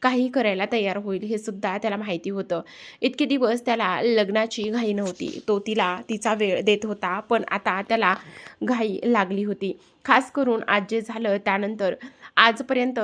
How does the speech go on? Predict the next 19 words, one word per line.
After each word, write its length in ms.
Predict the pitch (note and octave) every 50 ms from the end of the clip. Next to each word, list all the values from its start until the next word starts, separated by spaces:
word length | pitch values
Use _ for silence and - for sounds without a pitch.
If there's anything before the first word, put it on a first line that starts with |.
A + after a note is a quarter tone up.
| G#3+ G#3+
त्यांच्या 280 | A3+ A3 G#3+ G#3+ A3+ A#3
घरात 260 | G#3+ A#3 A#3 F#3 G3 - -
काम 200 | - F#3+ F#3+ G#3
करायला 340 | G3+ G#3+ G#3 G3+ G#3 A3 G#3+ - -
असलेल्यांपैकी 840 | G#3+ G#3+ - G#3+ G#3 G3+ G3 G#3+ G#3+ G#3+ G#3+ A3+ A3 - G3 G3 G#3+
सुद्धा 340 | G#3 - G3 F#3 - E3+ F#3
कधीच 340 | G3 - G#3 G3 G#3 - - G#3
एकमेकांना 600 | G#3+ - - G#3 F#3+ - - G3+ G#3 F#3+ C3+ F3+
भडकवण्याचा 680 | G3+ A#3 G#3+ - - G#3 G3 G#3 G3 G3 G3 - F#3 F#3
प्रयत्न 360 | - - G#3 G3 - G3 G3 -
केला 200 | A3 G3 F#3 F#3
नव्हता, 340 | G#3+ G#3 F#3 - - - - - B3 - - - - - _ -
पण 180 | C4+ B3 A#3+ - -
आज 160 | A3 A#3 A3 G3+
जे 120 | B3 A#3+ A#3+
झालं 280 | A#3+ A#3+ G#3+ G#3 G#3 A3
होतं, 340 | A3 A#3 A3+ G#3+ G3 F#3 A3 - - - - - _ -
मोहिते 300 | B3+ C#4 C4+ C4+ C4+ C4+
कुटुंबात 480 | C4+ B3+ B3+ A#3 A3+ A#3 A3 F#3+ G#3